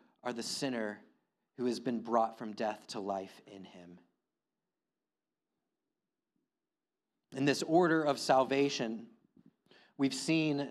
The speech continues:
that God has chosen us from before the foundation of the world so that in Christ we might be glorified. But the hinge of the whole thing is here. Do you have faith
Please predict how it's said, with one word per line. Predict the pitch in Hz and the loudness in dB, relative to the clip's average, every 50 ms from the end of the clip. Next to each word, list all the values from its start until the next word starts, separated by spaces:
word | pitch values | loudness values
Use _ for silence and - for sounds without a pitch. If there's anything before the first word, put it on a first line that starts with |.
| - - | -4 2
that | 143 139 135 135 123 | 4 4 4 4 2
God | 151 143 147 147 147 143 143 139 | 4 6 6 8 8 6 4 2
has | 135 131 113 - | -2 -6 -6 -8
chosen | - - - 165 156 170 165 151 165 151 | -8 -4 0 2 4 4 4 4 2 2
us | 147 143 143 139 - | 4 2 2 2 0
from | - 139 127 | -2 -2 -2
before | 127 123 - - 135 143 147 151 151 139 | -2 -4 -4 -2 2 2 4 4 2 0
the | 127 | -2
foundation | - 139 127 127 120 131 135 139 135 - 147 | -4 -4 -4 -2 -2 0 0 0 -2 -2 -6
of | 143 131 120 | -6 -6 -6
the | 135 | -6
world | 123 110 107 104 104 101 101 104 - _ _ _ _ _ _ _ _ _ _ _ _ _ _ _ _ _ - | -6 -6 -6 -8 -8 -10 -12 -16 -20 _ _ _ _ _ _ _ _ _ _ _ _ _ _ _ _ _ -4
so | - 147 | 0 2
that | 139 131 127 131 | 2 2 2 0
in | 160 151 156 147 | -2 -2 -2 -2
Christ | - - 147 135 131 123 123 - - | 0 2 4 4 4 2 -2 -6 -6
we | 143 131 131 135 | -4 -2 0 0
might | 139 139 131 127 120 117 117 - - - - - - - _ _ _ - | 0 0 0 0 0 -2 -6 -10 -18 -20 -20 -20 -20 -20 _ _ _ -10
be | 117 123 117 | -8 -8 -4
glorified. | 123 127 127 131 131 127 120 117 - 104 95 - - _ _ _ _ _ _ _ _ _ _ _ _ _ _ _ _ _ _ _ _ _ _ _ _ _ _ _ _ _ _ _ _ _ _ _ - | -2 -2 0 0 0 -2 -4 -6 -10 -14 -14 -14 -20 _ _ _ _ _ _ _ _ _ _ _ _ _ _ _ _ _ _ _ _ _ _ _ _ _ _ _ _ _ _ _ _ _ _ _ -20
But | 135 | -18
the | 127 127 | -16 -16
hinge | 120 - - 170 180 175 170 165 165 165 160 143 135 139 | -14 -8 0 2 4 4 4 4 2 0 -2 -2 -4 -4
of | - 139 123 | -4 -4 -4
the | 123 127 | -4 -6
whole | 120 135 135 139 131 | -4 -2 -4 -4 -4
thing | - - 131 123 117 110 107 107 104 - - _ _ _ _ _ _ _ _ | -6 -6 -6 -6 -6 -6 -8 -10 -12 -16 -20 _ _ _ _ _ _ _ _
is | - 113 107 - | -12 -10 -10 -8
here. | - 113 101 95 95 - - _ _ _ _ _ _ _ _ _ _ _ _ _ _ _ _ _ _ - 101 | -8 -10 -10 -10 -12 -18 -20 _ _ _ _ _ _ _ _ _ _ _ _ _ _ _ _ _ _ -16 -6
Do | - 135 139 143 | -2 0 0 0
you | 147 147 139 143 135 | 0 -2 -2 -4 -4
have | 127 123 123 120 - | -4 -8 -10 -12 -12
faith | - - 120 117 113 110 113 | -14 -12 -10 -10 -10 -10 -14